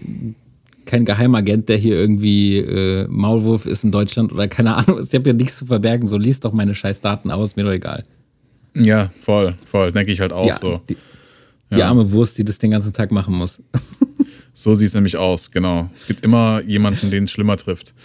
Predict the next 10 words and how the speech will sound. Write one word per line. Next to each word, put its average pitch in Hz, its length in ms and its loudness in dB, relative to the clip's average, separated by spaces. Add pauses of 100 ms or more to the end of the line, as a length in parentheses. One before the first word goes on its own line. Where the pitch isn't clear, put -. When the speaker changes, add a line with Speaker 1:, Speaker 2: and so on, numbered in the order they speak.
(840)
Speaker 2:
Ja, 123 340 4
<laughs> - 60 -10
nee, 135 140 4
aber 110 240 0
echt 131 240 -6
eine 113 240 0
richtig 139 340 -2
interessante 117 560 -2
Story. 98 480 -6
Also 92 400 -6